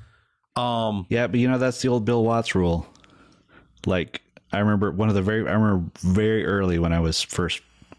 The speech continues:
Speaker 2: getting into watching wrestling, I had a friend down the street named Tim who would, we'd watch Mid-South and stuff, and Lord Humongous would be in there, and I would be
Speaker 1: Yeah.
Speaker 2: like, "Why can, how can this guy wear a hockey ring, you know, hockey mask in
Speaker 1: Yeah.
Speaker 2: the ring?"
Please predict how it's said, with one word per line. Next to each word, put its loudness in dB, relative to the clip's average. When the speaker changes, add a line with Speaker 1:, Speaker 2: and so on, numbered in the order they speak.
Speaker 2:
getting 2
into 0
watching -2
wrestling, -2
I -2
had -2
a -6
friend -2
down -2
the -2
street -4
named -4
Tim 0
who 0
would, -4
we'd -2
watch -2
Mid-South -2
and -2
stuff, -4
and 0
Lord 0
Humongous 0
would -2
be 0
in -2
there, -2
and 0
I 0
would 0
be 2
Speaker 1:
Yeah. 0
Speaker 2:
like, -8
"Why 0
can, -2
how -2
can -2
this 0
guy -2
wear 2
a 2
hockey -2
ring, 0
you 0
know, 2
hockey -2
mask -2
in 2
Speaker 1:
Yeah. -2
Speaker 2:
the -2
ring?" 0